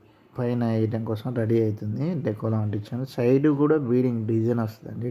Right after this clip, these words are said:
డబల్ పట్టి. ఈ టే-, ఈ పైన తెల్ల తెల్లని డెకోలం అంటించడం కోసం ఆరిన తర్వాత తీసేస్తారు. ఫెవికాల్ పెట్టినాం కదా, ఆరిన తర్వాత తీసేస్తాం.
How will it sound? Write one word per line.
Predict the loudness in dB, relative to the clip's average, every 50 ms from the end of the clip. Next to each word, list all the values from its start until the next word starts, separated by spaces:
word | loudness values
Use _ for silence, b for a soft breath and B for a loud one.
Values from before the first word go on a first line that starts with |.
| -2 -2
డబల్ | -2 0 0 0 -2 -2 -4
పట్టి. | -8 -10 -8 -6 -4 -4 -4 -4 -6 -12 _ _ _ -20 -20 -20 _ _ _ _ _ _ b b b b b b b b b
ఈ | 0 0 0 2
టే-, | 2 2 2 2 0 0
ఈ | 0 -2 -2 -2
పైన | -2 0 0 2 0 0 0
తెల్ల | 0 0 0 0 0
తెల్లని | 0 0 0 0 0 0 -2 -2 -2 -2 -2 -2 -2 -2 -4 -6 -8 -12 -18 -14 -14 -12 -8 -6 -4 0 0
డెకోలం | 0 0 2 2 2 2 2 2 0
అంటించడం | 0 0 2 2 2 2 2 0 0 -2
కోసం | -4 -4 -6 -8 -6 -4 -2 0
ఆరిన | 0 0 0 0 0 -2 -2 -2
తర్వాత | -2 -2 -2 -4 -2 -2
తీసేస్తారు. | -2 -2 0 -2 -4 -4 -4 -6 -10 -8 -4 -2
ఫెవికాల్ | 0 0 0 0 0 0 2 0
పెట్టినాం | 0 -2 -4 -6 -4 -4 -2 -2
కదా, | -2 -4 -4 -6 -10 _ _ _ _ _ _ _ _ _ B B B B B B B B B B B -8 -4
ఆరిన | -2 0 0 2 2 2
తర్వాత | 0 0 0 0 2 2
తీసేస్తాం. | 2 2 2 0 -2 -2 -4 -6 -12 -12